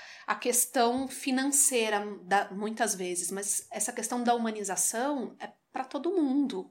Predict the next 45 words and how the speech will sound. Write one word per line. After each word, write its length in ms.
né? 280
E 80
até 320
acho 160
que 60
às 80
vezes 180
é 40
pior, 540
porque 220
tem 140
uma 180
pressão 580
muito 220
grande 320
dos 200
pais, 360
uma 100
pressão 300
escolar 720
e 60
tudo 240
mais. 380
Mas, 1040
é, 260
falando 380
um 60
pouquinho, 540
né, 280
desse 280
papo 380
com, 320
com 160
o 20
Wellington, 480
acho 160
que 100
é 160
a 60
mesma 400
coisa. 440
Então, 240
você 260
não 180
nega 640